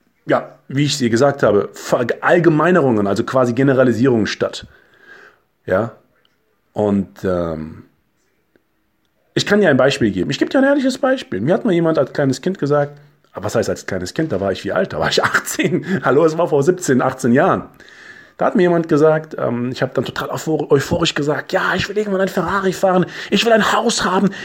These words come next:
ich will das haben." Und haben sie mir gesagt, "Ach, werd doch mal realistisch, das schaffst du sowieso nicht, sowieso nicht." Mir kamen die Tränen,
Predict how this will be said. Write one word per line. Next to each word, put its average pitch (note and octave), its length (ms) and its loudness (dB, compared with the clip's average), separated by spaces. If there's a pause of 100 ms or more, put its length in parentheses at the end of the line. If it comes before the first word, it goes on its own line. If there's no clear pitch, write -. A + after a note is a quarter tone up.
(100)
ich - 120 -2
will C4 80 0
das A3+ 280 0
haben." C#3+ 220 -2
Und C#3+ 80 0
haben D#3 120 0
sie D3 140 0
mir C#3+ 160 4
gesagt, C3+ 320 2
"Ach, B2 240 -4 (560)
werd - 200 -4
doch A2 60 -4
mal F#2 140 -6
realistisch, D2+ 560 -10 (120)
das - 180 -20
schaffst - 260 -12
du - 40 -14
sowieso C#2 320 -12
nicht, - 240 -20
sowieso E2 360 -8
nicht." - 280 -18 (1600)
Mir A2 100 -8
kamen A#3 220 0
die G#3 60 -4
Tränen, B3 440 -4